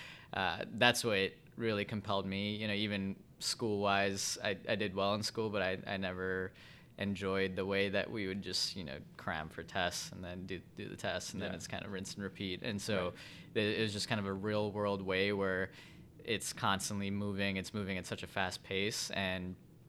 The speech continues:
Speaker 1: you're, you're really forced to just find solutions, find, find new ways of approaching things,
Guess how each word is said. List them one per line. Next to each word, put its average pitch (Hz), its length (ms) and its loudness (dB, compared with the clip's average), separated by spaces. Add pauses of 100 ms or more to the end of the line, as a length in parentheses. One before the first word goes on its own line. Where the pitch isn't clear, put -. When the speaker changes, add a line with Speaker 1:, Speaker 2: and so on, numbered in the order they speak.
(180)
Speaker 1:
you're, 98 260 0
you're 98 200 -2
really 104 200 4
forced 104 380 0
to 104 60 -4
just - 380 -2 (360)
find 98 320 0
solutions, 92 640 -4
find, 92 440 -2
find 95 260 -2
new 95 180 -2
ways 95 340 -2
of 95 280 -6
approaching 95 460 -4
things, 92 600 -4